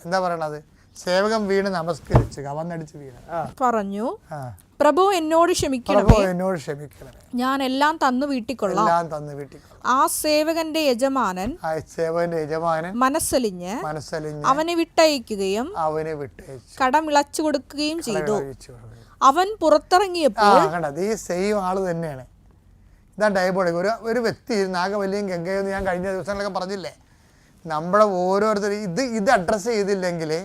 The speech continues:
Speaker 1: ഞാൻ നേരത്തെ പറഞ്ഞത് എന്താണ്? The spirituality built upon the genuinity. എന്നുവെച്ചാൽ സിംഗിൾ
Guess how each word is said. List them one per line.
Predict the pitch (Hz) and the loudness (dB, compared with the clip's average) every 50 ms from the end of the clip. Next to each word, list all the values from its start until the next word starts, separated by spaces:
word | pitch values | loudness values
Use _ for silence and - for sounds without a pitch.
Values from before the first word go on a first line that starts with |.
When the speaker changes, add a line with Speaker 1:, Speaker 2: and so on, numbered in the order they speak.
| 208 - _ _ _ _ _ _ _ _ - | -10 -18 _ _ _ _ _ _ _ _ -8
Speaker 1:
ഞാൻ | 190 190 196 | -4 -2 0
നേരത്തെ | 202 196 180 190 220 | 0 0 0 0 0
പറഞ്ഞത് | 208 202 202 202 196 | 0 0 -2 -2 -2
എന്താണ്? | 185 190 185 190 196 - - - - - - - 185 | 0 0 -2 -2 -4 -10 -16 -20 -20 -20 -14 -6 -4
The | 185 - | -4 -4
spirituality | - - 214 208 226 202 - - - 214 220 233 254 202 - 254 214 175 | -4 -2 0 2 2 2 0 -2 2 4 6 6 6 4 -2 -4 -2 0
built | 190 165 - _ - 220 220 214 | -2 -2 -2 _ 2 2 2 2
upon | - - 214 190 185 196 214 - - - _ _ _ _ _ _ _ _ _ _ _ _ _ _ _ _ _ _ _ _ _ _ _ _ _ _ _ _ _ _ _ _ _ _ _ _ _ _ - 185 170 143 | 2 0 4 6 6 6 4 2 -8 -20 _ _ _ _ _ _ _ _ _ _ _ _ _ _ _ _ _ _ _ _ _ _ _ _ _ _ _ _ _ _ _ _ _ _ _ _ _ _ -14 -12 -8 -4
the | 160 160 147 127 | -4 -4 -4 -4
genuinity. | 156 147 147 160 170 170 151 135 110 - - 123 120 _ _ _ _ _ _ _ _ _ _ _ _ _ _ _ _ _ _ _ _ _ _ | -6 -4 -4 -4 -6 -6 -6 -8 -10 -14 -18 -20 -20 _ _ _ _ _ _ _ _ _ _ _ _ _ _ _ _ _ _ _ _ _ _
എന്നുവെച്ചാൽ | - - 156 214 240 233 - _ _ _ - - - | -16 -6 -2 0 0 0 -2 _ _ _ -18 -12 -6
സിംഗിൾ | - 190 180 196 220 | -4 -2 0 0 -2